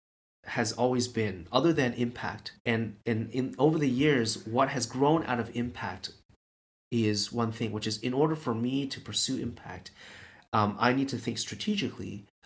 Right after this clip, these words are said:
about another key theme and key word, and that key word is leverage. Because I'm not Bill and Melinda Gates, I don't have billions of dollars, I don't,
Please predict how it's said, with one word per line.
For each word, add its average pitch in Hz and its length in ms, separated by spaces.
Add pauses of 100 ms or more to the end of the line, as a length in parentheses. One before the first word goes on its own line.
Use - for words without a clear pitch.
about 110 360
another 131 520
key 151 300
theme 110 380
and 92 100
key 117 220
word, 95 400
and 110 80
that 123 120
key 147 160
word 113 220
is 98 300
leverage. - 500 (400)
Because 175 240
I'm 160 160
not 165 300
Bill 117 160
and 104 80
Melinda 95 220
Gates, 92 200
I 104 60
don't 117 140
have 110 200 (140)
billions 107 340
of 101 140
dollars, 101 420
I 110 60
don't, 107 260